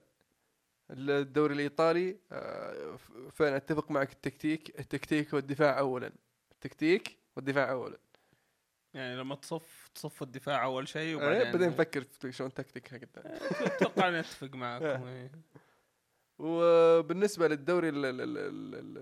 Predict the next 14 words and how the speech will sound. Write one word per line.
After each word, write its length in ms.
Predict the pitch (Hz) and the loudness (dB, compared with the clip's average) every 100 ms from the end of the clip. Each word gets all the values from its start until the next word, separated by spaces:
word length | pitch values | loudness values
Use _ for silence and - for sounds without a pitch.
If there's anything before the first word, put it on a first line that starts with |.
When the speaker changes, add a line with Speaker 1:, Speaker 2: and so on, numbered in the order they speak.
| - | -12
Speaker 1:
الأس-، 200 | - - | -10 -4
الفرنسي، 680 | 143 131 156 180 180 214 226 _ _ _ _ _ _ _ _ _ _ _ _ _ - | -4 4 4 4 2 -6 -12 _ _ _ _ _ _ _ _ _ _ _ _ _ -12
آه، 800 | 160 131 131 131 123 - - 123 | -4 -2 0 -2 -2 -4 -4 -6
دوري 380 | 127 139 156 147 | -2 4 6 6
ممل. 420 | 135 135 123 120 - _ _ _ _ _ _ _ _ - | 4 0 -2 -6 -14 _ _ _ _ _ _ _ _ -4
آه، 320 | 139 139 139 | 0 2 2
بالنسبة 460 | 135 151 165 156 147 | 0 0 0 2 2
للدوري 400 | 139 151 180 170 | 2 4 6 6
الألماني، 600 | 165 180 190 202 190 - _ _ _ _ _ _ _ _ _ | 8 6 6 4 -2 -8 _ _ _ _ _ _ _ _ _
اللعب 360 | - 180 185 147 | -6 2 4 4
ممتع، 480 | 147 151 143 131 - | 4 2 2 -4 -4
لكن 380 | 143 - 135 127 | -6 -6 -8 -4
بايرن 240 | 139 131 | -2 -2
مخربة. 420 | 127 131 131 - | -4 -8 -10 -12